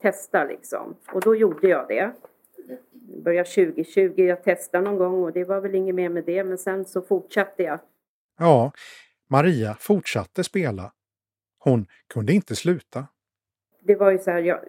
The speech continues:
Speaker 1: ju mer jag spelade, desto mer ville jag spela. Så jag fastnade i det. Det, det fanns ingen hejd på det liksom.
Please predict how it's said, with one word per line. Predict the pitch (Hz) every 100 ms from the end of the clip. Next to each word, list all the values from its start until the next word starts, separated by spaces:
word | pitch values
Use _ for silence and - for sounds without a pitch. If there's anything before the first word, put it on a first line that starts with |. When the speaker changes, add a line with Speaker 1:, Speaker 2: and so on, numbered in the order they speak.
| -
Speaker 1:
ju | 208 214
mer | 254 233
jag | 202
spelade, | - 208 175 165 165
desto | 170 180
mer | 165 165 147 -
ville | 165 147 151
jag | - -
spela. | - 160 139 147 - _ - _ _
Så | 175
jag | 170
fastnade | 196 175 - 196 180 165
i | 95
det. | 92 92 - _ -
Det, | 175 180 - _
det | 185
fanns | 185 196 185
ingen | 185 165 165 156 -
hejd | 180 185 143 -
på | 156 156 -
det | - -
liksom. | - - - -